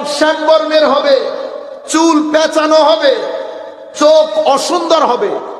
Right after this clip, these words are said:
বাম চোখ অন্ধ হবে, ডান চোখটা আঙ্গুলে, আঙ্গুর আছে না আঙ্গুর, বা আঙ্গুরের মতো ফুলে বের হয়ে দেখতে বিদ্যুটে লাগবে।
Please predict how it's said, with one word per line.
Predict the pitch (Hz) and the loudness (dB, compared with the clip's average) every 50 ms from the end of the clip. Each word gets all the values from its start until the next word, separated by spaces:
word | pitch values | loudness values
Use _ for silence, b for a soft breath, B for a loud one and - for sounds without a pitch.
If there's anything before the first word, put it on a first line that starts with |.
| - - - - - - - - - | -18 -20 -20 -20 -20 -20 -20 -20 -6
বাম | - 254 269 294 302 294 302 - - | -2 0 0 0 0 -2 -4 -2 0
চোখ | 302 294 285 269 - | 2 2 2 2 2
অন্ধ | 240 262 285 285 294 320 | 0 0 0 0 2 2
হবে, | 330 285 294 311 - 262 233 208 202 - - - - - - - - - | 2 2 2 2 2 0 0 0 -2 -6 -8 -8 -10 -12 -12 -14 -8 -4
ডান | - 277 285 302 302 294 - - | -2 0 0 0 -2 -4 -2 2
চোখটা | 302 294 - - - 311 | 2 2 2 0 -2 0
আঙ্গুলে, | 320 311 294 320 - 269 285 294 302 294 269 302 302 294 294 294 302 - | 0 0 0 0 0 0 0 -2 -4 -2 0 2 4 4 2 2 2 0
আঙ্গুর | 254 285 285 277 277 285 | -2 -2 -2 -2 0 0
আছে | 285 269 262 294 | 0 0 0 0
না | 302 294 | 0 0
আঙ্গুর, | 277 269 262 262 269 262 - - - - - - - | -2 -4 -6 -8 -10 -12 -14 -16 -18 -20 -20 -6 -4
বা | 247 254 254 240 | -4 -4 -2 -2
আঙ্গুরের | 247 262 262 262 254 240 269 269 269 254 262 | -4 -4 -4 -4 -2 0 2 4 4 4 4
মতো | 262 269 262 269 262 247 | 2 0 2 2 2 0
ফুলে | 262 - 269 302 302 285 262 | 0 -4 -4 0 2 2 2
বের | - 240 247 262 294 311 302 | 4 4 4 4 4 4 4
হয়ে | 240 254 285 277 269 262 | 4 4 4 4 4 2
দেখতে | - - 262 262 269 - - 311 | 2 0 0 0 0 -2 -4 -4
বিদ্যুটে | 302 208 - 269 269 - - 262 302 302 302 285 | -4 -2 -2 -2 -2 -2 -2 -2 -2 2 2 2
লাগবে। | 262 233 202 185 - - 147 | 2 2 0 -2 -4 -8 -10